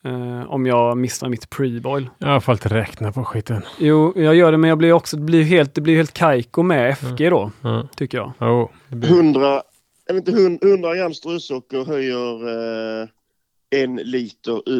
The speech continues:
Speaker 3: öl med trettiofem punkter.
Speaker 1: Så tio liter öl med tre komma fem då?
Speaker 3: Ja, precis.
Speaker 1: Ja.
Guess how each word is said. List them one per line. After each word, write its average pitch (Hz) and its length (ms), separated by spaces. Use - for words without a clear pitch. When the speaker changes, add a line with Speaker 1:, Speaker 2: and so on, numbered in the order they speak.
Speaker 3:
öl 98 100
med 101 200
trettiofem 101 580
punkter. 110 420
Speaker 1:
Så - 200
tio 131 260
liter 139 320
öl 120 200
med 120 720
tre 127 180
komma 120 280
fem 131 340
då? 135 160
Speaker 3:
Ja, 107 340
precis. - 380
Speaker 1:
Ja. 131 200